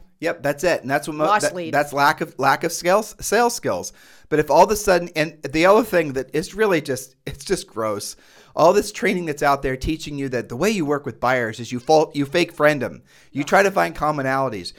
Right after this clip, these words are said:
Speaker 1: You're talking about dogs and kids and whatever. They, they don't want to talk with you about all that stuff.
Speaker 2: Especially now.
Speaker 1: They, they just wanna buy a damn house.
Speaker 2: Yeah.
Speaker 1: And so this, you know, technique, and then maybe eventually someday,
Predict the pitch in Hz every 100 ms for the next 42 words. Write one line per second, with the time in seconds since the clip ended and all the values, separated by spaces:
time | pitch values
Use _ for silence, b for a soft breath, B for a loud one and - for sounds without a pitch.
0 | b - 151 196 202 175 151 123 147 156
1 | 135 131 - 147 139 120 113 101 127 147
2 | 220 196 190 226 247 226 170 196 160 151
3 | 147 143 135 135 117 113 107 107 107 95
4 | - 175 277 269 202 185 185 151 - 147
5 | 135 170 185 220 226 208 156 165 165 151
6 | 143 139 117 - - B B B - 147
7 | 170 156 170 - - - 160 123 - 185
8 | 180 180 190 185 147 160 170 202 185 151
9 | 165 175 - 147 139 160 151 147 135 113